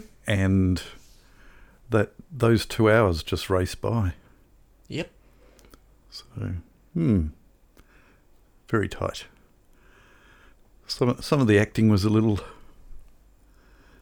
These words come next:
Speaker 1: um, variable in places,
Speaker 2: Yeah.
Speaker 1: but, uh, yeah. No, I was, I was happily impressed with that. Uh, do you have anything else you wish to say? <laughs>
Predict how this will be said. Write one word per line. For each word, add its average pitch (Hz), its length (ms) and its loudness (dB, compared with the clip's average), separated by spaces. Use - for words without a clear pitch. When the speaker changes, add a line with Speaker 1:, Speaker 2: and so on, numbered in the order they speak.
Speaker 1:
um, 101 520 -4
variable 120 500 4
in 135 140 2
places, 147 540 -4
Speaker 2:
Yeah. 208 240 -4
Speaker 1:
but, - 180 -4
uh, 123 140 -4
yeah. - 120 -2
No, 262 80 6
I 98 240 4
was, 95 300 -2
I 147 100 -2
was 101 340 -4
happily 110 280 -2
impressed 82 400 -2
with 85 100 -4
that. 82 240 -8
Uh, 131 240 4
do 110 100 4
you 113 100 8
have 110 100 6
anything 104 340 8
else 101 320 4
you 104 180 8
wish 101 200 6
to 104 80 0
say? 95 400 4
<laughs> 123 100 2